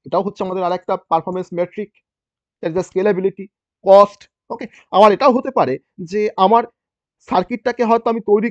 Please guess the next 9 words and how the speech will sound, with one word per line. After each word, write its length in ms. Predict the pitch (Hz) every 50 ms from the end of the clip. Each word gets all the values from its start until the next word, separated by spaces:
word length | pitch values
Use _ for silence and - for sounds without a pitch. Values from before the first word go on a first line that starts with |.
| -
করেছি, 340 | 240 247 247 233 - - 151 147 143 _ _ _ _ _ _ _ _ _ _ _ _ _
সেই 360 | - - - - 240 254 269 269 - - _ -
সার্কিটটাতে 520 | - 202 180 - - 240 - - 240 - 254 214 160
হয়তো 220 | 180 180 180 - 233 202
আমি 100 | 180 185 202 196
এখন 140 | - 240 226 214 _ _ -
টেস্ট 240 | 240 262 262 - _ -
করছি 240 | 190 180 - - - 226 196
আমার 120 | 180 190